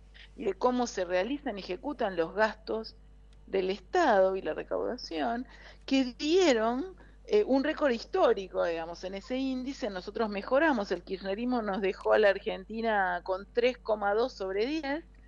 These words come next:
y logramos en cuatro años, con muchas reformas y mucho esfuerzo, subirlo a cuarenta y cinco. Hoy, eh, volvió a bajar y entiendo que lo que estamos pensando muchos para el próximo plan de gobierno, si es que Juntos por el Cambio,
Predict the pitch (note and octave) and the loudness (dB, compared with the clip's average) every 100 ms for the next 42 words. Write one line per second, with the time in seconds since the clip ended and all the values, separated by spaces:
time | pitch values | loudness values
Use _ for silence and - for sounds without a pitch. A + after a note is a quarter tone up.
0 | - - - - A#3 A3 G3+ G3 G#3+ C#4 | -20 -20 -20 -12 -6 -2 -2 0 2 2
1 | C4 G3 F3 - - F#3 - A#3+ B3+ C4+ | 2 -2 -8 -12 -18 -16 -2 2 2 0
2 | D4+ C4+ F#3+ - F#3+ B3 F#4 F4+ A3+ F#3 | -2 -2 -4 -8 -6 -6 -6 -6 -6 -6
3 | F#3 B3+ B3 F#3 - F3+ A3 A3+ C4+ - | -4 -2 -2 -4 -6 -4 -4 -2 -6 2
4 | A#3 A#3+ C4+ C4 A3 G#3+ A#3 A3+ G#3 F3+ | 2 2 0 -4 -4 -4 2 2 4 2
5 | F#3 F3+ F3 F3+ - E3+ E3 F3 - E3+ | 2 2 0 0 -6 -12 -10 -8 -4 -4
6 | E3+ - - - - - - - D#4+ G4+ | -4 -14 -20 -20 -20 -20 -2 4 6 6
7 | F#4 - - - G#3 F#3+ F#3 F#3+ F#3+ G#3+ | 4 -2 -16 -6 -4 -2 0 0 2 2
8 | G#3+ - D4+ C#4 D4+ F#4 - - - - | 2 2 2 2 0 -8 -20 -20 -20 -20
9 | - - - - A3 G#3+ G#3 A3 A#3 B3+ | -20 -20 -20 -16 -8 -4 -4 -6 -4 -4
10 | C4+ C4 G#3 F#3+ F#3 F3 F3 E3 - - | -2 -2 -2 -4 -2 0 0 -2 -8 -6
11 | F#3 E3+ - G#3+ - G3+ G#3 A3 A#3 C4 | -6 -6 -8 -10 -6 -6 -4 -4 -4 -4
12 | D#4+ C#4 - E3+ - E3 E3 D#3+ B2+ E3 | -2 -2 -4 -10 -6 -2 0 0 -2 -6
13 | E3 F#3 F#3 - F#3+ F3+ F#3 F3+ F3+ F#3+ | -4 -2 -2 -6 -8 -4 -2 0 2 2
14 | G#3+ C4 G#3 E3+ D#3 D#3+ - - E3+ - | 2 2 0 0 -8 -10 -12 -14 -14 -10
15 | F3+ F3 - F3+ E3+ E3 F3 F3 F3 E3+ | -6 -6 -2 0 0 0 0 0 0 0
16 | E3 E3 D#3+ | 2 2 0